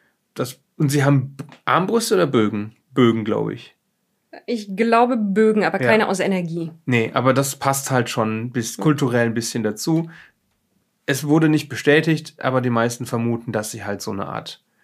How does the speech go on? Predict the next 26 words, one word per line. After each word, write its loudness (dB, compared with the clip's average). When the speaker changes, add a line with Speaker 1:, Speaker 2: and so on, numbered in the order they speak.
Speaker 1:
abtrünnige 2
Sekte -4
der -6
Night -8
Sisters -12
sind, -8
die 0
es -2
Speaker 2:
Mhm. 4
Speaker 1:
ja 4
schon -2
seit 2
Jahrtausenden 2
gibt. -4
Also -6
kann -4
ja -4
sein. -6
Speaker 2:
Ja. -4
Speaker 1:
Ja, 2
also 2
was 2
passiert 2
in 2
dem 2
Burghof? 2